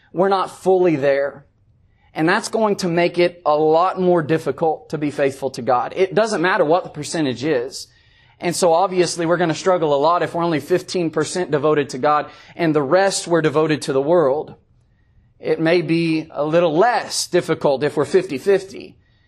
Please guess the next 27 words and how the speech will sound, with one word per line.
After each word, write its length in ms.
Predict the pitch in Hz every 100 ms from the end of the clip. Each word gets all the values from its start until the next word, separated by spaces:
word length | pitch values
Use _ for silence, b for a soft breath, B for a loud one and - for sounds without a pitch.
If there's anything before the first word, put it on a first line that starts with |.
| _ _
and 140 | 220
maybe 220 | 202 202 202
a 80 |
little 240 | 185 180 175
less 480 | 240 269 170 - 185
if 120 | 175
we're 100 | 170
ninety-nine 680 | 170 170 156 151 139 127 127
one, 560 | 156 185 131 135 165 _ _ b b b -
but 320 | 151 185 185
it 140 | 202 214
is 200 | 196 139
going 320 | 185 185 170
to 120 | 170
be 460 | 135 147 139 - _ _ _ _ -
ever 240 | 185 185
so 180 | 185 180
much 200 | 165 151
more 160 | 156 143
difficult 600 | 143 139 127 151 143 - _ _ _ _
if 260 | 156 160 156
we're 180 | 156 156
not 220 | 147 -
fully 540 | - 165 139 131 135 -
devoted 580 | 131 131 135 127 123 - _
to 100 | -
God. 380 | 123 123 120 147